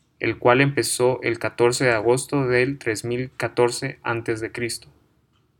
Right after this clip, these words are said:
El amanecer de una nueva era se celebró con la antigua tradición maya en todo el altiplano de Guatemala y en varios sitios sagrados antiguos del mundo maya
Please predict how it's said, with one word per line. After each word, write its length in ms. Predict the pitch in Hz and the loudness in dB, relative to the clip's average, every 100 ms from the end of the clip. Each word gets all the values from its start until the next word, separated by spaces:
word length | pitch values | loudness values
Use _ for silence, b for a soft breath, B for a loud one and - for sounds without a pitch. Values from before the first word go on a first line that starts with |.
| _ _ _ _ _ _ | _ _ _ _ _ _
El 140 | - 123 | 0 2
amanecer 580 | 117 117 117 113 135 139 | 2 0 0 2 2 4
de 100 | 143 | 4
una 240 | 143 147 | 4 4
nueva 400 | 147 139 139 135 | 4 2 4 6
era 260 | 120 131 139 | 4 4 0
se 140 | 131 | -4
celebró 540 | - 110 104 120 139 | -6 -4 -2 0 0
con 160 | - 123 | 0 -6
la 60 | 107 | -6
antigua 420 | - 123 131 131 | -4 -2 0 0
tradición 560 | 120 101 98 113 110 | -2 -2 -4 -6 -4
maya 400 | 113 120 143 - - | -2 0 0 -2 -8
en 180 | 113 | -10
todo 280 | 107 120 131 | -2 0 2
el 80 | 127 | 0
altiplano 580 | 120 117 123 113 123 123 | 0 -2 -2 -2 0 -2
de 80 | 113 | -2
Guatemala 600 | 101 104 107 110 - - _ _ _ _ _ - | -4 -6 -4 -4 -4 -14 _ _ _ _ _ -2
y 140 | 139 | 0
en 140 | 117 | 4
varios 340 | 113 120 131 131 | 6 6 6 2
sitios 360 | 123 123 135 | -2 0 0
sagrados 540 | 131 107 107 117 139 135 | 0 0 2 2 2 -2
antiguos 600 | 104 110 123 143 139 - | -6 -4 0 0 0 0
del 160 | 113 104 | -2 -2
mundo 280 | 110 113 | -6 -4
maya 360 | 113 120 107 - | 0 0 -2 -8